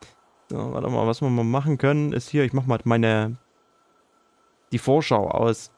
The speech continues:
<laughs> Die muss ich jetzt nicht sehen hier. Keine Vorschau. So, ich sehe leider nie, was ich jetzt hier verbreche. Aber dadurch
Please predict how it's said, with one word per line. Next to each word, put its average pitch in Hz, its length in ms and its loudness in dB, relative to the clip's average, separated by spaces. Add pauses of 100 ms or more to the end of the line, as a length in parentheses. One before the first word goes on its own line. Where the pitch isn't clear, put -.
<laughs> - 720 -8
Die 117 60 -2
muss 127 200 -2
ich 117 100 0
jetzt 117 240 0
nicht 113 140 0
sehen 117 380 2
hier. 127 260 0 (1400)
Keine - 280 -4
Vorschau. 139 600 0 (540)
So, 117 260 2
ich 120 100 -4
sehe 139 100 2
leider 123 220 2
nie, 123 160 0
was 123 160 -4
ich 123 100 -2
jetzt 131 160 -4
hier 127 120 -4
verbreche. 131 580 0
Aber 127 180 2
dadurch 127 600 2